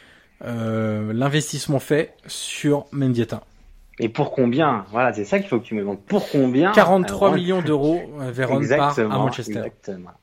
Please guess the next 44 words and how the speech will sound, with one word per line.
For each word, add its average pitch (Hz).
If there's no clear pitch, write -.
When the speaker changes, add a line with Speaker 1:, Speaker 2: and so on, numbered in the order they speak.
Speaker 2:
exactement. 104
Quarante-trois 147
millions 127
d'euros 123
pour, 107
pour -
Veron 123
à 123
Manchester. 120
Alors, -
faut -
évidemment 143
rappeler 127
que, 110
que -
Veron, 113
avant 110
de 101
partir -
à, 104
à 117
United, 117
avait 117
joué 139
aussi 123
pour -
Parme, 127
Speaker 1:
Oui. 135
Speaker 2:
euh, 101
avec 113
qui -
il 117
remporte 110
la 107
Coupe 110
d'Italie, 113
la 107
Coupe 113
de 110
l'uefa. 107
Speaker 1:
Avec 131
Speaker 2:
C'est -
un -
des 151